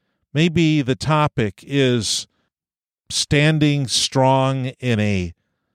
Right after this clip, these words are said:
crazy culture. "God, how do you want me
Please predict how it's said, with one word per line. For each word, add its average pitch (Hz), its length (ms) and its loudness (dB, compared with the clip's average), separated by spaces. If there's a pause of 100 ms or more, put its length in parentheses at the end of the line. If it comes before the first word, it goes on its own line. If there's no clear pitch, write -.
(240)
crazy 135 480 2
culture. 95 600 -4 (920)
"God, 139 280 2 (180)
how 156 240 -2
do 180 80 0
you 175 140 4
want 147 280 0
me 120 380 -2